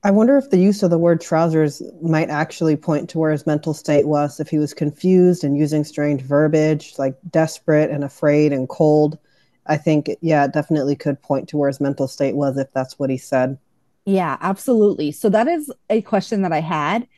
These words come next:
Speaker 2: and we're gonna circle back around, um, to some of these questions that popped up that I had after I talked to the parents. <clears throat> Now, a deputy was dispatched to the location,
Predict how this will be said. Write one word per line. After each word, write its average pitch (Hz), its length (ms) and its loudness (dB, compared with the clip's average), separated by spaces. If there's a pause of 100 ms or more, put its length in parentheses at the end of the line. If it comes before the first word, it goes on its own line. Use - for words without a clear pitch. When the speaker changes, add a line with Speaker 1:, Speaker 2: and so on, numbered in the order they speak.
(180)
Speaker 2:
and 190 120 0
we're 226 100 2
gonna 285 140 0
circle - 480 -4
back 208 240 -4
around, 165 640 -8 (500)
um, 160 420 0 (100)
to 196 160 0
some 196 160 0
of 175 80 0
these 170 160 -2
questions 175 440 -4
that 156 260 -4
popped - 280 -6
up 170 200 -4
that 185 100 -4
I 185 60 -4
had 202 340 -8 (160)
after 175 460 -4
I 170 80 0
talked - 320 -10
to - 40 -18
the - 80 -14
parents. - 760 -10 (180)
<clears throat> 277 100 -2 (1700)
Now, 214 260 4
a 220 80 4
deputy 494 380 0
was 226 300 2
dispatched 190 680 -4
to 202 140 -2
the 202 100 0
location, 208 880 -2